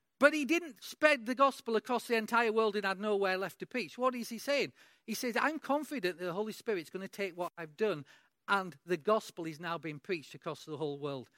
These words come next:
And it's by people I've never met, never come into contact with, don't know, but they are there because they have been trained by people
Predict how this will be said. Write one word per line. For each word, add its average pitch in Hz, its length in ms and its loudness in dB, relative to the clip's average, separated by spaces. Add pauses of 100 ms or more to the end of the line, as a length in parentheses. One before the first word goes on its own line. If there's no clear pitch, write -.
(320)
And 185 160 0
it's 170 160 -8
by 175 300 0
people 277 500 0
I've 156 180 -2
never 247 400 0
met, 226 340 2 (220)
never 277 400 4
come 262 240 -4
into 226 200 -4
contact 190 520 -2
with, 180 240 -2
don't 240 300 4
know, 175 220 0 (240)
but 160 260 -2
they 254 380 4
are 185 200 6
there 208 360 4
because 190 500 0
they 190 160 2
have 180 140 -2
been 180 160 -2
trained 214 400 2
by 180 180 2
people 196 500 -4